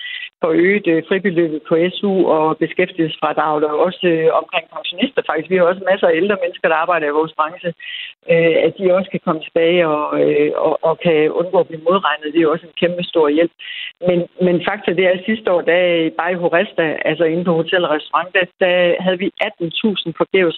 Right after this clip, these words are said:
re-, rekrutteringer. Og regeringen, de forventer, at vi får tolv tusind ekstra med deres udspil. Men det er jo slet, slet ikke nok. Det er jo ikke engang vores branche, vi kan dække. Så har vi jo så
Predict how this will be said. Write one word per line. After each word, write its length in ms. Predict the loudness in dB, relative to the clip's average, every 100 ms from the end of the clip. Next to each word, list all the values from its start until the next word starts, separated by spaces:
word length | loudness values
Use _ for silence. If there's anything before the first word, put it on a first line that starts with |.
| -4
re-, 160 | -6 -4 -6
rekrutteringer. 680 | -2 -2 0 0 0 -4 -10 -16 -18 -18 -18 -6 -2
Og 80 |
regeringen, 400 | 0 0 0 0
de 100 | -2 0
forventer, 280 | 0 0 0
at 60 |
vi 100 | 0 0
får 80 | 0
tolv 280 | 0 -2 -2
tusind 360 | -6 -4 0
ekstra 280 | 0 0 -4
med 160 | 0 2
deres 260 | 2 2
udspil. 460 | -2 -2 -2 -4 -6 -14 -20 _
Men 100 | -2
det 60 | 0
er 80 |
jo 100 | 0 -2
slet, 180 | -2 0
slet 160 | 0 0
ikke 180 | 0
nok. 160 | 0 0 0
Det 60 |
er 80 | 2
jo 60 | 2
ikke 120 | 2
engang 220 | -2 0
vores 200 | 0 0 -4
branche, 320 | -4 -6 -12
vi 80 | -14
kan 80 | -6 -2
dække. 200 | -2 0
Så 100 | -2
har 160 | -2
vi 80 | -4
jo 100 | -4
så 200 | -2 -4